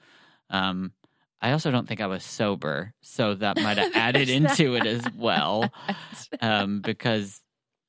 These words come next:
Speaker 1: yeah, you give me enough information, I can almost, like, make it happen in my head. So, um,
Speaker 2: Aw.
Speaker 1: anyways,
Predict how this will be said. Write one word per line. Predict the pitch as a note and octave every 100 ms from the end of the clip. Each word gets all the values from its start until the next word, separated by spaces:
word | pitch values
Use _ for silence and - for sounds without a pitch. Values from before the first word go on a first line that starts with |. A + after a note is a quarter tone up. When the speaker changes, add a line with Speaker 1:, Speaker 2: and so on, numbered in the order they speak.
| _ _ _ _ _ _
Speaker 1:
yeah, | B2+ B2
you | G#2+ A2+
give | C3 C3+
me | C#3 B2
enough | A#2 A2 G#2+
information, | B2 A2 A2 A2 A#2+ A#2
I | A2+
can | B2+ -
almost, | G2 A#2 G#2+
like, | G#2+ G2
make | F#2+ G2
it | G#2+
happen | - F#2 F2+ F#2+
in | F#2 E2+
my | E2+
head. | - G#2 F#2 F2 - _ _
So, | - D2+ F2 - _ _
um, | A3+ F#3+
Speaker 2:
Aw. | F#3 G3+ - _ _
Speaker 1:
anyways, | - A2+ F#2 -